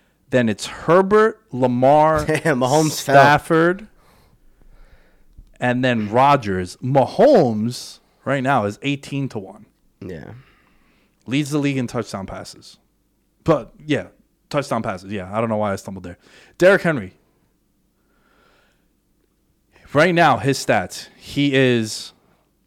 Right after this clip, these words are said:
Speaker 1: crushing it. If you took away his week one performance, the last five games alone, he'd still be the leading rusher in football. He has seven hundred eighty-three <laughs> yards. He has ten touchdowns.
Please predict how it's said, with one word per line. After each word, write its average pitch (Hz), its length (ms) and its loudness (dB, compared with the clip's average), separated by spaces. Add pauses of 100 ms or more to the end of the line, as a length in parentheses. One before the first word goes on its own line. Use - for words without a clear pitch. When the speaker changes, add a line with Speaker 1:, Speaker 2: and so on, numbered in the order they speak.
(580)
Speaker 1:
crushing 117 480 -2
it. 87 160 -20 (1300)
If 113 80 -10
you 127 80 -4
took 160 140 2
away 165 200 4
his 139 240 0
week 127 240 -6
one 123 180 -4
performance, 98 460 -8
the 110 80 -8
last 117 360 -2
five 113 220 -2
games 110 240 -4
alone, 101 360 -6
he'd 107 160 -12
still 117 280 -4
be 110 120 -2
the 104 120 -2
leading 104 260 -6
rusher 95 340 -6
in 90 100 -12
football. 90 280 -16
He 107 80 -4
has 104 120 -4
seven 165 220 -4
hundred 160 240 -2
eighty-three 139 360 -4
<laughs> 120 120 -2
yards. 110 340 -6 (960)
He 135 120 -2
has 120 140 2
ten 139 180 0
touchdowns. 104 640 -4